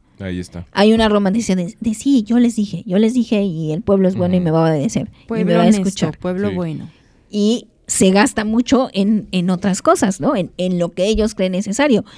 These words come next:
Speaker 2: De, el Tren Maya tiene un sobreprecio de no sé cuánto, pero, pero es el Tren Maya.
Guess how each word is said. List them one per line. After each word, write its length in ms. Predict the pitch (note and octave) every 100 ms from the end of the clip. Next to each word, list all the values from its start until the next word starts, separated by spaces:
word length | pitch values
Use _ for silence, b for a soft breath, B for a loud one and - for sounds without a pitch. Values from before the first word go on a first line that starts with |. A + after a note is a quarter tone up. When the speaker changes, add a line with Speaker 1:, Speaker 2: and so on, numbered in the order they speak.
| B B
Speaker 2:
De, 300 | - F3 -
el 160 | F#3 F#3
Tren 240 | G3 G#3+
Maya 300 | A3+ A3+ A3
tiene 260 | - F#3+ G3
un 100 | G3
sobreprecio 640 | G3 F#3 F#3 G3 A#3 G3 D#3+
de 100 | D#3
no 140 | F#3
sé 120 | A3
cuánto, 480 | - C4 B3 G#3+ - _ b b b b b b _ -
pero, 460 | C#3+ C#3+ B2 - - -
pero 240 | - C#3+ - - _ _
es 220 | F3 -
el 80 | F#3
Tren 220 | E3+ C#3+
Maya. 440 | E3 C4+ F#4+ F#3